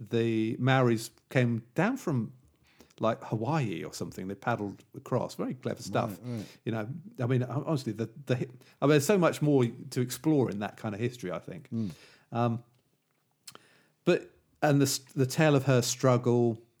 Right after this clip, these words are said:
Speaker 1: her children, and, and the whole family tree, basically. And just said, "Look, you're part of our tribe. You need us, you're in." Um, and so, so, and, and then he's got some Irish heritage, he's got some English heritage. And, um,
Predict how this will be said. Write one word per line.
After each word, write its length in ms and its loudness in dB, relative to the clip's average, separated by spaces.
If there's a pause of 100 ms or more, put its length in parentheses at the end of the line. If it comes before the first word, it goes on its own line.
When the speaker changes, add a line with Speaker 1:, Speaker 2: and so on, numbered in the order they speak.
(280)
Speaker 1:
her 280 0
children, 800 -2 (200)
and, 200 -2
and 160 0
the 60 0
whole 260 2
family 400 2
tree, 240 2
basically. 440 -2 (280)
And 140 0
just 180 -4
said, 160 -2
"Look, 240 -2 (540)
you're 120 2
part 220 2
of 80 2
our 100 4
tribe. 400 -2 (840)
You 160 4
need 200 4
us, 340 -2 (380)
you're 220 4
in." 220 -2 (1080)
Um, 460 0 (320)
and 280 0
so, 440 0 (320)
so, 280 2
and, 160 4
and 160 4
then 140 2
he's 100 0
got 160 0
some 140 -4
Irish 280 0
heritage, 280 -2
he's 120 -8
got 120 -10
some 220 -8
English 340 -6
heritage. 480 -8 (380)
And, 300 -2
um, 300 0